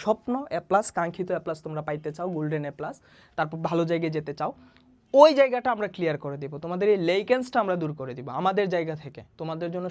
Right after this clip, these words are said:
সর্বোচ্চটা দিব। আমাদের প্রত্যেকজন টিচার, তোমাদের ম্যাম যারা, যিনি আছেন, উনি সহ আমরা যারা আছি, আমরা প্রত্যেকজন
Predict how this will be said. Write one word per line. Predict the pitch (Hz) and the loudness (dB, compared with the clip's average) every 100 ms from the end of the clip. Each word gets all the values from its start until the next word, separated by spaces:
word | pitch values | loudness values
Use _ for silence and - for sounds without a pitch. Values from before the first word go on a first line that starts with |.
| 180 | -4
সর্বোচ্চটা | 190 190 190 185 - 165 143 135 | 0 0 0 -4 -6 -6 -6 -8
দিব। | 123 - - - - | -12 -16 -20 -20 -8
আমাদের | 156 175 180 | -2 -2 0
প্রত্যেকজন | 175 - 240 190 208 180 | -4 -2 -2 0 -4 -6
টিচার, | 135 110 180 | -8 -10 -8
তোমাদের | 147 139 143 139 | -8 -8 -6 -4
ম্যাম | 143 139 214 _ _ - | -2 -2 -6 _ _ -8
যারা, | 160 139 - 151 147 | -4 -4 -4 -8 -6
যিনি | 160 160 135 | -4 -4 -6
আছেন, | - 208 262 _ _ - | -10 -12 -12 _ _ -4
উনি | 185 214 | 0 0
সহ | - 165 180 156 | 0 0 0 0
আমরা | 160 160 | -2 0
যারা | 131 123 | -2 -4
আছি, | 117 202 - _ - | -6 -12 -14 _ -12
আমরা | 147 147 | -8 -4
প্রত্যেকজন | - - - 247 185 | -2 -2 -2 -2 0